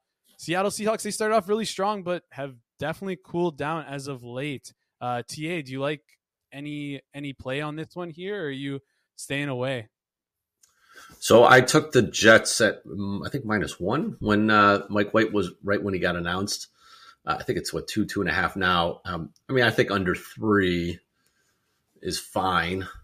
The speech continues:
Speaker 2: Um, you're not getting into key numbers here, um, until you get to three. So I just think that the, the upgrade, we, I, I had, uh,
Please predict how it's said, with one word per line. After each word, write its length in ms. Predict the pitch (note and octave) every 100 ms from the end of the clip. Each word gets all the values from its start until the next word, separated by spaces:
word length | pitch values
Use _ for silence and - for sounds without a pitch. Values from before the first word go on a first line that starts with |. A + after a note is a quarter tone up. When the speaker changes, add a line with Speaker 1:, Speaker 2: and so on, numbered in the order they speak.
| _
Speaker 2:
Um, 340 | F#2+ F2+ F2 F2
you're 100 | F2
not 320 | E2+ - F#2
getting 260 | G2 - E2+
into 120 | D#2
key 160 | -
numbers 400 | E2 F2 F2 E2
here, 340 | E2+ E2+ E2 E2
um, 480 | D#2 D#2+ D#2+ D#2 D#2+
until 240 | D2+ - F2
you 60 |
get 180 | E2 D#2+
to 80 | D#2
three. 380 | - G2 F2 E2
So 420 | - F2+ E2+ - _ _ _ _ _ _ _ _ - - - - -
I 100 | C#3+
just 200 | D3 -
think 180 | C#3 -
that 160 | G#2+
the, 200 | G2+ G2+ -
the 240 | G#2+ -
upgrade, 560 | A#2+ - G#2+ G2+ F#2 A2
we, 220 | C3 -
I, 180 | D#2 E2
I 160 | G#2+ C3
had, 460 | C3+ A#2 G#2 F#2 -
uh, 120 | -